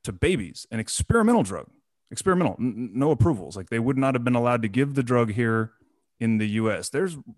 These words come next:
he's on record talking about how we need to give experimental drugs in Africa. And in fact, if you go back to last April, and I'll track this down too,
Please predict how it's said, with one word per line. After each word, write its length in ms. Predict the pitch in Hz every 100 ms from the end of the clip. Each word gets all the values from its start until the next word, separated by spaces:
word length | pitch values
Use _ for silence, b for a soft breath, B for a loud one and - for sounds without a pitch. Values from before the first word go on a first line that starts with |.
| 139
he's 160 | 208
on 160 | 233 147
record 340 | 139 156 123
talking 400 | - 156 - 156
about 300 | 107 98 95 - _ _ _ _ _
how 160 | - 131
we 160 | 131
need 380 | 127 139 175 185
to 120 | 156 123
give 220 | 113 101
experimental 560 | - - 113 110 104
drugs 420 | 92 101 95 90 - _ -
in 180 | 160
Africa. 500 | 120 107 - 92 85 - _ _
And 140 | 120 120
in 160 | 107 -
fact, 500 | 180 185 160 - - _ _ _ _ _ _ _ _ _ _ _ -
if 100 | -
you 60 |
go 100 | 143
back 220 | 160 151 -
to 80 |
last 260 | 135 135 -
April, 400 | 139 151 117 113
and 80 | 98
I'll 100 | 110
track 280 | - 117 -
this 180 | 113 -
down 240 | 110 107
too, 380 | - 139 113 113